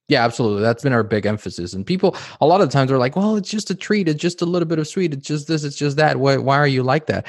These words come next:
And I said, "Because he, number one, he doesn't miss it 'cause he's never had it. And number two,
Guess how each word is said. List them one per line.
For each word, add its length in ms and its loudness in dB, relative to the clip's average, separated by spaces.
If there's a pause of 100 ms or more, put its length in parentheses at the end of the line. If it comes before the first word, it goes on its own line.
(220)
And 100 0
I 60 0
said, 160 0
"Because 240 -2
he, 360 0
number 500 0
one, 160 2
he 120 -6
doesn't 300 0
miss 220 -2
it 100 -8 (100)
'cause 140 -10
he's 160 -6
never 220 -4
had 260 -8
it. 220 -16 (400)
And 180 -2
number 240 2
two, 540 -2